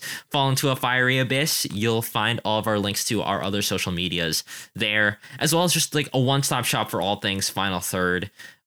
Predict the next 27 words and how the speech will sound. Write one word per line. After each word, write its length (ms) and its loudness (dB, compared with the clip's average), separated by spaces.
Uh, 320 -2
it 100 -2
helps 640 0
to 440 0
keep 360 -2
engaged 520 0
with 120 -2
the 80 -2
website 500 0
'cause, 200 -4
y-, 120 -8
you 80 -4
know, 160 -4
it's 220 -4
always 440 4
going 280 -2
to 360 -2
be 200 -4
there, 240 0
even 240 -2
if 140 -8
the 100 -4
other 220 -2
social 340 -4
medias 640 -2
go 120 -2
down. 580 0